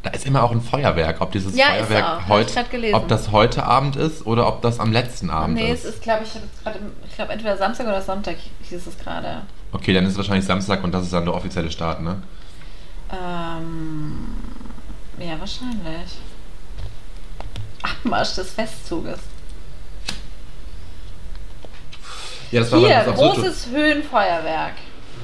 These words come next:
Speaker 2: Ist aber heute, du hast recht. Es ist
Speaker 1: Heute,
Speaker 2: heute.
Speaker 1: okay, heute, okay. Was ich dann immer so lustig fand, ich glaube, wir haben dann teilweise sogar echt schulfrei dafür bekommen.
Speaker 2: Wahnsinn.
Speaker 1: Also dieses so,
Speaker 2: Also
Speaker 1: dass
Speaker 2: da
Speaker 1: dann
Speaker 2: kommt
Speaker 1: irgendwie
Speaker 2: ja
Speaker 1: an
Speaker 2: jetzt
Speaker 1: dem
Speaker 2: grad plötzlich, kommt da ja ganz viel hoch.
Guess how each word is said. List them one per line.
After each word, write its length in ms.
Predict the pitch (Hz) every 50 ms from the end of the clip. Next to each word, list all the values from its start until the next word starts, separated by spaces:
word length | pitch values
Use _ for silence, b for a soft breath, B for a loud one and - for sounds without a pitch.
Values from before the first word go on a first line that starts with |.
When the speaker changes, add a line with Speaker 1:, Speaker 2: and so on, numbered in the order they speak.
| - - - - - - - - - - - -
Speaker 2:
Ist 140 | 180 175 220
aber 200 | 214 226 254 302
heute, 260 | 339 370 381 - 214
du 80 | 185 190
hast 180 | 208 214 - -
recht. 200 | 392 415 - -
Es 60 | -
ist 260 | 214 - - - - -
Speaker 1:
Heute, 220 | 143 120 - - 104
Speaker 2:
heute. 40 | - - 101
Speaker 1:
okay, 80 | 85 90
heute, 260 | 95 87 78 - - 87
okay. 220 | - - 90 76 76 73 71 B B B B B B B B B B B B B B B B - - -
Was 140 | - 101 98
ich 40 | -
dann 100 | 123 117
immer 140 | 113 113 113
so 100 | 107 104
lustig 300 | 113 113 - - 117 - -
fand, 280 | - 113 110 101 95 - - -
ich 60 | -
glaube, 240 | - 92 92 95 92
wir 100 | 104 92
haben 160 | 95 98 104
dann 140 | 123 127 120
teilweise 640 | - 95 92 - 95 90 90 98 107 110 110 110 -
sogar 240 | - 95 104 - -
echt 260 | 113 117 - - B B B B
schulfrei 580 | - - - - 185 269 - - - - 73 73
dafür 240 | 73 73 - - 73
bekommen. 340 | 76 - 87 73 71 69 -
Speaker 2:
Wahnsinn. 360 | - 135 - - - - - - - - - - - - - - -
Speaker 1:
Also 240 | - 101 92 95 104
dieses 240 | 95 98 104 104 -
so, 80 | -
Speaker 2:
Also 120 | - - 220
Speaker 1:
dass 100 | 240 226
Speaker 2:
da 40 | 196
Speaker 1:
dann 0 | 254
Speaker 2:
kommt 160 | 247 254 214
Speaker 1:
irgendwie 40 | 233
Speaker 2:
ja 60 | 233
Speaker 1:
an 60 | 226 226
Speaker 2:
jetzt 80 | 208 208
Speaker 1:
dem 40 |
Speaker 2:
grad 180 | 214 240 240 233
plötzlich, 380 | 240 233 233 233 - 240 220 -
kommt 180 | 269 254 240
da 60 | 247 233
ja 80 | 233
ganz 240 | 240 285 302 294 -
viel 300 | - - - 175 165 185
hoch. 260 | 180 - - 92 -